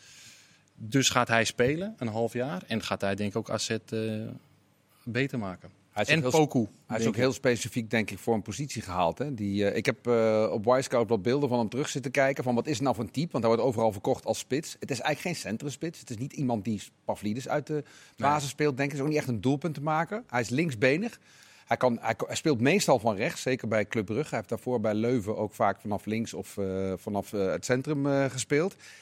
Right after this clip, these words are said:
Speaker 2: En hij is eigenlijk meer een, een type Stenks eigenlijk, wat ze kwijt waren geraakt. Want ze hebben natuurlijk nu met Effien, die niet helemaal voldoet op die positie, gespeeld.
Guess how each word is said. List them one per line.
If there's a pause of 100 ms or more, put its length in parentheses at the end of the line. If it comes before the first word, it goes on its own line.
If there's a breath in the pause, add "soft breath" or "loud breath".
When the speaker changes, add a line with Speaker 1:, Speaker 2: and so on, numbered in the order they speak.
(180 loud breath)
Speaker 2:
En
hij
is
eigenlijk
meer
een, (440 soft breath)
een
type
Stenks
eigenlijk,
wat
ze
kwijt
waren
geraakt.
Want
ze
hebben
natuurlijk
nu (180 soft breath)
met
Effien,
die
niet
helemaal
voldoet
op
die
positie,
gespeeld.